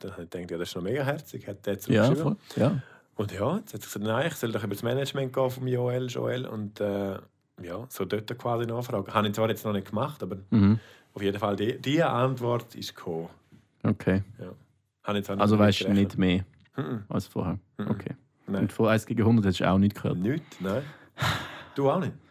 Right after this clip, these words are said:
Speaker 2: Nix.
Speaker 1: Ich find das ein bisschen, ah, schade.
Speaker 2: Ja, sonst machen wir den einfach nochmal. Also,
Speaker 1: <laughs> Eine, eine zweite Bewerbung.
Speaker 2: ja, mit einem Fake-Namen.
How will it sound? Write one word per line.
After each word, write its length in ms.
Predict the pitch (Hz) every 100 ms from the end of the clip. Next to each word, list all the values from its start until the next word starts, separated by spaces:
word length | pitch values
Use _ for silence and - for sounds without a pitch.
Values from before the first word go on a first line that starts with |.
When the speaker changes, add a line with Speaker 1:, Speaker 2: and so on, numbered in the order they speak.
| _ _ -
Speaker 2:
Nix. 540 | - 98 - - - - _ _ _ _
Speaker 1:
Ich 140 | - 92
find 200 | 90 82
das 120 | 87
ein 60 | 80
bisschen, 260 | 78 - -
ah, 340 | - - - - _ _ _ _ _
schade. 420 | - 113 151 101 - _ _ _ _ _ _ _ _ _ _ _ _ _ _ _
Speaker 2:
Ja, 180 | - 92
sonst 220 | 92 92
machen 200 | 98 95
wir 60 | 113
den 120 | 90
einfach 200 | 90 -
nochmal. 340 | 120 131 104 - -
Also, 280 | 151 - -
Speaker 1:
<laughs> 80 | -
Eine, 180 | 139 143
eine 440 | 131 127 117 113
zweite 360 | 117 110 117 123
Bewerbung. 300 | 113 95 92 - -
Speaker 2:
ja, 300 | 98 98 107 - - - _ _ -
mit 160 | 104
einem 120 | 104
Fake-Namen. 680 | 104 - 107 - 107 101 107